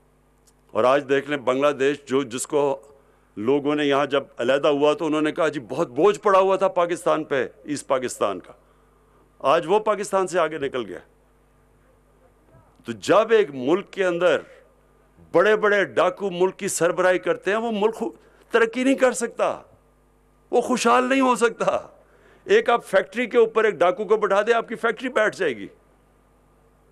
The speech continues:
वो उसको, उसका दिवालिया निकल जाएगा। तो मैं सिर्फ आपको ये कह रहा हूँ कि हम एक मुश्किल हालात से निकल रहे हैं। आप ये समझ जाएं कि मुल्क का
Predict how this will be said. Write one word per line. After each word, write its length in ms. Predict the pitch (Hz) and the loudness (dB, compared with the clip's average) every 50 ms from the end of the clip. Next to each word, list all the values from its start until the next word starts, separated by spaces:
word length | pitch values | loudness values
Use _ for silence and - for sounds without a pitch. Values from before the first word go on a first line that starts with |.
| _ _ _ _ _ _ _ - | _ _ _ _ _ _ _ 0
वो 100 | 156 226 | 4 4
उसको, 420 | 254 254 247 233 175 - - 247 | 6 6 4 2 -2 -4 -4 -4
उसका 240 | 240 - - 247 240 | -4 -2 0 0 0
दिवालिया 380 | 240 233 220 220 220 214 214 208 | 2 2 2 2 2 2 2 0
निकल 260 | 208 - - 185 160 | 0 0 0 -2 0
जाएगा। 420 | 143 143 127 110 95 90 - - - _ _ _ _ _ _ - _ _ - | 2 2 2 0 -2 -6 -10 -12 -18 _ _ _ _ _ _ -20 _ _ -6
तो 80 | 190 | -4
मैं 200 | 185 202 214 220 | -2 0 0 0
सिर्फ 320 | 214 - 226 240 233 - 202 | 0 -2 0 0 0 2 2
आपको 300 | 185 180 180 - 190 175 | 0 0 -2 -4 -6 -4
ये 140 | 165 165 | -4 -4
कह 200 | 156 - 143 127 | -4 0 0 0
रहा 120 | 127 120 107 | 2 0 -2
हूँ 280 | 95 90 117 156 - _ _ _ _ _ _ _ _ _ _ _ _ _ - _ _ _ _ _ _ _ _ _ _ _ - | -4 -6 -10 -14 -18 _ _ _ _ _ _ _ _ _ _ _ _ _ -20 _ _ _ _ _ _ _ _ _ _ _ -4
कि 100 | 143 156 | -2 -2
हम 580 | 165 131 113 110 131 165 196 214 220 220 220 - - 165 | -2 -2 -2 -2 0 0 0 -2 -6 -8 -10 -12 -8 -8
एक 120 | 175 - - | -8 -8 -10
मुश्किल 560 | 113 107 120 135 151 147 - - - 170 147 | -12 -10 -6 -4 -4 -4 -4 -2 -2 -2 0
हालात 300 | 139 139 139 127 127 123 | 0 0 0 0 0 -2
से 100 | - 131 | -6 -10
निकल 260 | 117 107 107 - 117 104 | -10 -10 -10 -10 -10 -10
रहे 160 | 95 98 82 | -10 -12 -14
हैं। 100 | 78 - _ _ _ _ _ _ _ _ _ _ _ _ _ _ _ _ _ _ _ _ _ _ _ _ _ _ _ _ _ _ _ _ _ - - | -14 -18 _ _ _ _ _ _ _ _ _ _ _ _ _ _ _ _ _ _ _ _ _ _ _ _ _ _ _ _ _ _ _ _ _ -4 -2
आप 180 | 110 117 - | -2 -2 -2
ये 60 | 131 | -4
समझ 360 | 113 - - 156 170 208 202 151 | -6 -4 -4 -2 0 0 -2 -2
जाएं 380 | 123 131 127 131 131 139 160 | 0 0 0 0 0 0 -2
कि 140 | - - 151 | -6 -6 -6
मुल्क 380 | 131 113 107 107 127 147 165 165 | -6 -4 -2 -2 0 0 -2 -4
का 460 | - - - 139 127 127 127 135 | -6 -8 -4 -2 0 2 0 0